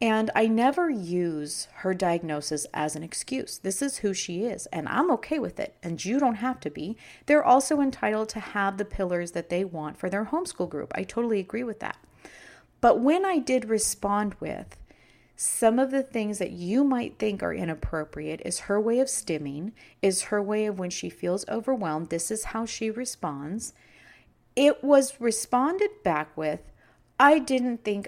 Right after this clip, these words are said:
aut-, um, I'm sorry, it, I didn't think about it like that. I didn't know autistic people would do that."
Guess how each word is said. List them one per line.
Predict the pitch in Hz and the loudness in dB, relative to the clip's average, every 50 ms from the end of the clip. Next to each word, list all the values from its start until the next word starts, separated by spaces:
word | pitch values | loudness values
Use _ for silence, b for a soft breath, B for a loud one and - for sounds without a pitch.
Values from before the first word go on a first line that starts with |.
| - - | -6 -4
aut-, | 190 190 185 - - - - - | -4 -4 -6 -8 -12 -8 -6 -4
um, | 175 170 165 156 156 165 170 - - - - | -2 -2 -2 -4 -6 -10 -14 -16 -18 -16 -12
I'm | - 175 | -10 -4
sorry, | - 156 139 135 - - | -2 -2 -2 -2 -2 -2
it, | - 202 - - - _ | -2 -2 -2 -2 -2 _
I | 226 226 240 247 254 269 269 269 269 247 220 | 2 2 4 2 2 2 2 2 0 0 -2
didn't | - 233 233 220 208 - | -2 -2 -2 -2 -2 -2
think | - 226 214 - | -2 -2 0 -2
about | 202 185 185 170 170 160 | 0 0 0 0 0 -2
it | 170 - | -2 -4
like | 165 156 151 151 - - | -4 -4 -4 -4 -4 -4
that. | 151 147 147 | -2 -2 -2
I | 151 147 | -4 -4
didn't | 147 170 170 175 165 | -4 -4 -4 -4 -6
know | 170 160 156 151 - | -6 -6 -6 -6 -6
autistic | - 160 151 - - 156 - - 147 - - | -8 -8 -8 -8 -10 -10 -10 -10 -10 -10 -10
people | - 131 - - 156 151 | -12 -12 -10 -10 -10 -6
would | 156 170 190 - | -4 -6 -6 -2
do | - 320 359 339 | 2 2 2 4
that." | - - - - - - - - | 2 0 -6 -8 -8 -10 -14 -18